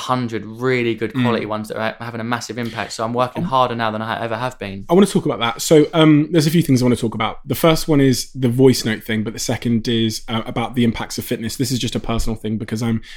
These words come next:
Speaker 2: I'm on the, on a mission to try and get fitter. But on the voice note thing, a bit of context. Um, ahead of you meeting me today, you sent me a voice note on Instagram, just saying, like, "Hey, mate, da, da, da, looking forward to et cetera, et cetera,"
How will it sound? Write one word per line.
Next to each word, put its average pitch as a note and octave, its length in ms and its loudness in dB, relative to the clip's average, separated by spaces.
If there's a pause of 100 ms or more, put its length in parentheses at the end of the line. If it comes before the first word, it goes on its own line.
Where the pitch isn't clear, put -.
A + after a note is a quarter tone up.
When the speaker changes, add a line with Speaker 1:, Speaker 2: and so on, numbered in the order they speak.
(280)
Speaker 2:
I'm A2+ 340 6
on C3+ 160 6
the, A#2+ 180 6 (400)
on D3+ 120 6
a D3 40 10 (100)
mission B2+ 260 4
to - 60 -4
try - 180 -2
and A#2+ 100 4
get A#2+ 140 -2
fitter. A2+ 520 -2
But B2 140 -4 (380)
on F#3 120 10
the G3+ 60 10
voice E3 380 4
note A2 240 -4
thing, A2+ 160 -2
a A#2 40 0
bit D#3+ 120 6
of - 80 0
context. G#2+ 640 -2 (220)
Um, C#3 280 6 (100)
ahead G3+ 220 6
of E3+ 100 4
you D#3 280 2
meeting C3+ 260 6
me A#2+ 80 6
today, B2+ 160 0
you A#2 100 4
sent B2+ 140 -4
me B2+ 80 -2
a - 20 -2 (120)
voice B2 160 0
note A2+ 80 -6
on A#2+ 80 -6
Instagram, A2+ 560 -6 (260)
just - 160 0
saying, C3+ 160 4
like, B2+ 80 0
"Hey, D#3+ 180 6
mate, D3 460 6
da, D3 80 2
da, C3+ 80 4
da, C3+ 80 4
looking B2+ 240 2
forward B2 240 0
to B2 100 -4
et A2+ 80 -10
cetera, A2+ 280 -8
et - 40 -10
cetera," A2+ 600 -2